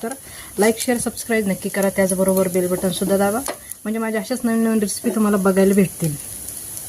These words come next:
आणि सगळ्यात पहिल्यांदा चॅनलवर जर नवीन असतील तर चॅनलला सबस्क्राईब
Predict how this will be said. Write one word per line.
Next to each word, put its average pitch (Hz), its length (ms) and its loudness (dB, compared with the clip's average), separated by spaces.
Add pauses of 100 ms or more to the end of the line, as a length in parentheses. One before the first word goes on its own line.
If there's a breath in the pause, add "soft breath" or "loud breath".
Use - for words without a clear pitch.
(300)
आणि 202 100 6
सगळ्यात 214 280 6
पहिल्यांदा 226 420 6
चॅनलवर 202 400 6
जर 208 160 4
नवीन 208 280 8
असतील 214 320 4 (400 loud breath)
तर 214 40 4
चॅनलला 202 460 6
सबस्क्राईब 226 480 4